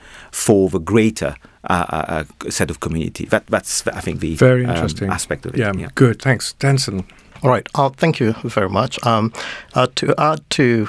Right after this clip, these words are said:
Speaker 3: um, I mean, the, uh, points that my colleague has made. So we're seeing the world moving increasingly from sort of the corporate governance one point oh to corporate governance two point oh,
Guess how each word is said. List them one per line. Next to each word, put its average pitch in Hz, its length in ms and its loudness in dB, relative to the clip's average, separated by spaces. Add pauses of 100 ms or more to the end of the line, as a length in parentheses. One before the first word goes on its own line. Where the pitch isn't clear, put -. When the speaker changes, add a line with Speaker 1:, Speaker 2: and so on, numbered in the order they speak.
Speaker 3:
um, 101 260 0 (100)
I - 40 0
mean, 92 240 2 (140)
the, 92 340 0 (280)
uh, - 100 0
points - 380 -2
that - 220 -6
my 87 360 0 (160)
colleague 92 340 -2
has 87 200 -2
made. 85 300 0
So 104 260 0 (480)
we're 233 100 2
seeing 170 380 2
the 131 100 -4
world 123 420 0 (100)
moving 110 360 2
increasingly 95 800 0
from 90 400 -2
sort 95 200 0
of - 140 -4
the 85 260 -2 (280)
corporate - 480 -2
governance 87 500 -2
one 87 180 0
point 85 400 -6
oh 90 240 0 (140)
to 87 240 -2 (140)
corporate 92 420 -4
governance 87 380 -2
two 95 160 -2
point - 360 -4
oh, 82 220 2